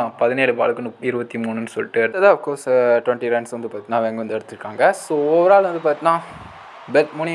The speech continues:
இறங்குறாங்க, களம் இறங்குறாங்க. என்ன நடக்குன்னு பார்ப்போம். இதையும் நம்ம auto ப்ளே தான் மக்களே பண்ண போகிறோம். செம்மையா power பிளேயே பார்த்துட்டோம். ஒரு innings வந்து அந்த power பிளேலேயே போயிட்டு இந்த innings வந்து மொத்தமாவே auto பிளேல போக போகுது அப்படிங்கிறது தான் உண்மையான விஷயம். So bowler யாராவது ஒருத்தங்க choose பண்ணிக்கலாம்.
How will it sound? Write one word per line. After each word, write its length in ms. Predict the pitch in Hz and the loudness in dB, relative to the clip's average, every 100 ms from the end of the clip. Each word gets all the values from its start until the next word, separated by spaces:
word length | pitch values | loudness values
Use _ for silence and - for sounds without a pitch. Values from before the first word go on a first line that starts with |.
| 151 | 4
இறங்குறாங்க, 440 | 156 156 151 147 | 4 4 2 0
களம் 260 | 147 139 143 | 0 -2 -2
இறங்குறாங்க. 380 | 135 127 127 127 143 - - | -4 -2 0 2 0 0 -8
என்ன 240 | 127 135 131 | -4 0 2
நடக்குன்னு 340 | 123 135 127 | 2 0 0
பார்ப்போம். 300 | 123 - 160 - - 135 | 2 4 2 0 -8 -2
இதையும் 240 | 139 160 156 | 0 2 2
நம்ம 120 | 139 135 | 2 2
auto 140 | 139 | 2
ப்ளே 120 | 135 127 | 2 2
தான் 120 | 131 127 | 2 0
மக்களே 180 | 127 127 | 0 0
பண்ண 120 | 120 117 | 0 0
போகிறோம். 340 | 120 123 147 - - - - | 0 2 0 -2 -20 -20 -2
செம்மையா 420 | - 139 151 175 175 | 0 0 0 0 2
power 240 | 143 147 147 | 4 2 2
பிளேயே 200 | 151 156 147 | 2 2 4
பார்த்துட்டோம். 420 | 135 135 131 123 - - - 135 | 2 2 -2 -4 -6 -20 -4 0
ஒரு 120 | 170 | 2
innings 320 | 175 185 180 | 0 0 0
வந்து 160 | 160 175 | 0 0
அந்த 100 | 143 | 4
power 180 | 135 143 165 | 4 4 4
பிளேலேயே 260 | 160 165 156 | 2 4 2
போயிட்டு 320 | 127 120 160 143 | 0 0 0 0
இந்த 160 | 131 | -2
innings 280 | 143 156 165 143 | -4 -4 -4 -2
வந்து 140 | 165 185 123 | -2 -2 -2
மொத்தமாவே 440 | 123 180 190 185 185 | 0 2 2 2 4
auto 140 | - 127 | 2 2
பிளேல 200 | 123 123 | 4 4
போக 100 | 127 117 | 0 0
போகுது 160 | 120 120 | 2 4
அப்படிங்கிறது 360 | 117 113 113 110 | 2 -2 -2 0
தான் 100 | 120 | 0
உண்மையான 260 | 113 117 113 107 | 2 2 2 -2
விஷயம். 260 | - 135 139 | -2 -2 0
So 80 | 120 110 110 - - - 127 | 0 0 0 -6 -16 -4 2
bowler 340 | 135 147 139 123 | 4 4 0 2
யாராவது 320 | 120 131 151 | 4 4 4
ஒருத்தங்க 240 | 139 135 135 | 0 -4 -2
choose 180 | 139 - | -6 -4
பண்ணிக்கலாம். 380 | 123 117 123 | -4 0 2